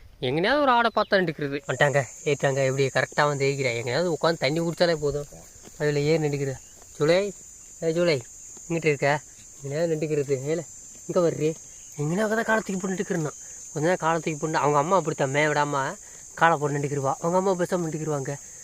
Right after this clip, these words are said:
நல்லா பழக்கம் பழகி இருக்கா எப்படி, ஆ? ஏ ஜூலி, ஜூலியம்மா, மூலியம்மா, மண்டையும் ஆளையும் பாரு. ஒரு நண்பர் பூச்சியை காணான்னு கேட்டிருந்தாரு. பூச்சி எங்கேயும் போகல, இந்த வராங்களே தாயும் பிள்ளையும்.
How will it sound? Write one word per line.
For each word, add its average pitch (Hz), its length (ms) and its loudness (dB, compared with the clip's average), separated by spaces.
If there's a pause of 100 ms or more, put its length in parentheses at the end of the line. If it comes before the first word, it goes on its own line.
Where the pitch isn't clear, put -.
நல்லா 175 220 0
பழக்கம் 175 340 2
பழகி 170 160 0
இருக்கா 156 220 -6
எப்படி, 135 260 -6
ஆ? 151 100 -2 (480)
ஏ 165 120 -4
ஜூலி, 156 200 -4 (380)
ஜூலியம்மா, 185 540 2 (240)
மூலியம்மா, 165 420 -2 (320)
மண்டையும் 180 420 -4
ஆளையும் 180 280 -2
பாரு. 143 140 -2 (140)
ஒரு 131 140 -6
நண்பர் 156 380 4
பூச்சியை 196 340 4
காணான்னு 156 320 2
கேட்டிருந்தாரு. 139 380 2 (140)
பூச்சி 226 240 -2
எங்கேயும் 160 300 2
போகல, 131 180 2
இந்த 131 100 0
வராங்களே 139 320 0
தாயும் 135 320 0
பிள்ளையும். 131 340 0